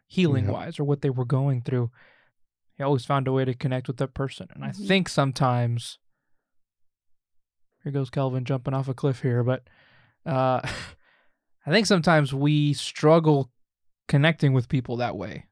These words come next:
Speaker 3: Mm-hmm.
Speaker 1: for maybe, and, and I don't know, a variety of reasons.
Speaker 3: Mm-hmm.
Speaker 1: But I think we struggle, um, maybe, I don't know if I wanna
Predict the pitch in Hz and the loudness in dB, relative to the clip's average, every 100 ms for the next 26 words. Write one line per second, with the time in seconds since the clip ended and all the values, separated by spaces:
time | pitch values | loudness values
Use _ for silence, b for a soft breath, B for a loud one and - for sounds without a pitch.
0 | _ - 190 208 190 202 - _ _ _ | _ -18 -16 -12 -12 -12 -16 _ _ _
1 | _ _ _ - - 143 135 131 131 185 | _ _ _ -20 -6 -2 0 0 2 2
2 | 156 135 123 120 117 117 117 117 113 123 | 2 -2 -4 -4 -4 -4 -4 -6 -6 -6
3 | 131 110 113 113 123 127 131 120 120 113 | -6 -4 -4 -2 0 2 2 2 0 0
4 | 123 120 127 165 202 - 190 190 B B | 0 0 -4 -6 -8 -8 -10 -10 B B
5 | B B B - 127 131 127 151 156 147 | B B B -8 -2 -2 0 0 0 2
6 | 139 - - 156 147 143 131 123 _ _ | 0 0 4 4 6 2 0 -4 _ _
7 | _ _ _ 143 127 123 120 117 113 _ | _ _ _ -4 -2 0 -2 -4 -8 _
8 | _ _ _ _ _ _ _ _ - - | _ _ _ _ _ _ _ _ -14 -8
9 | 190 175 - - 208 196 156 151 156 127 | -6 -8 -10 -14 -8 -6 -4 -2 -2 -2